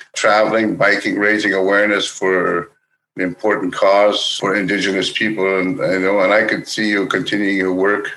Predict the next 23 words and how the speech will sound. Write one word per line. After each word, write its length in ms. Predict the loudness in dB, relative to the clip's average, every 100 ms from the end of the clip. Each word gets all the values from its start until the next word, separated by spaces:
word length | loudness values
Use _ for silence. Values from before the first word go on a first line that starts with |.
| -18 _ _ _ -4
as 280 | -2 -2 -2
a 360 | 0 2 0 -2
person 380 | -2 -2 0 -2
who's, 560 | -2 -2 -4 -6 -8 -12 -20 -20 _ _
who's 180 | -4 -2
helping 420 | 0 0 0 -2
build 280 | 0 0 0
reconciliation, 1080 | -2 -2 -2 -2 -2 0 0 -2 -2 -4 -4
creating 440 | -8 -4 -2 0
a 60 | -2
better 240 | 0 0
understanding. 760 | 0 -2 -6 -2 0 2 0 -4 -8 -8 -8 -12 -8
You're 200 | 0 0
a 40 | 2
great 280 | 0 0 0
role 280 | 0 2
model, 480 | 4 4 6 4 -2 -10 _ _ _
and 160 | -6 -2
you 80 | 0
have 140 | 0
a 60 | -2
bright 320 | 0 0 0
future 580 | -2 -2 -2 -2 -4